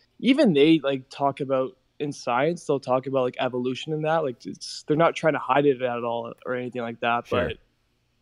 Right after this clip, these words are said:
Speaker 1: again, that's one of the things I haven't really looked into, but, um, I'm not saying, like, yes, like, it has, but maybe, like,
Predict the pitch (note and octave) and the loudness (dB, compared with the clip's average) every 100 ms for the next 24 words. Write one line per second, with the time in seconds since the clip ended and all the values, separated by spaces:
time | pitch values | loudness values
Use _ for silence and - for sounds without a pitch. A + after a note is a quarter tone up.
0 | _ _ _ _ _ - D3+ E3 E3+ E3 | _ _ _ _ _ 2 4 4 4 0
1 | E3 E3+ F#3+ F3+ E3+ D#3+ D3+ D#3+ D#3+ D#3 | 0 0 0 -2 -4 -2 -2 -2 -4 -2
2 | C3+ C#3+ - - C3+ C#3 - A#3 B3+ C#3+ | -2 -2 -6 -10 -8 -6 2 4 6 6
3 | C3+ C3+ B2+ - _ _ _ _ _ _ | 6 6 2 -2 _ _ _ _ _ _
4 | - C#3 C3+ B2 A#2+ A#2+ A#2 A2 _ _ | 0 2 2 -2 -6 -10 -14 -20 _ _
5 | _ _ _ _ D#3+ F3 F3+ F#3 D3 B2 | _ _ _ _ 0 2 0 -2 -4 -2
6 | D#3 B2 - C#3+ A#2+ C#3 C3 C#3 A#2 B2 | -4 -4 -10 -10 -8 -8 -4 -4 -4 -10
7 | - - B2 A#2 _ - A#2+ A#2+ C#3+ F#3+ | -12 -8 -8 -10 _ -16 -8 -6 -4 -4
8 | D4 A3+ B2+ A#2 - - - | -4 -4 -4 -6 -12 -20 -20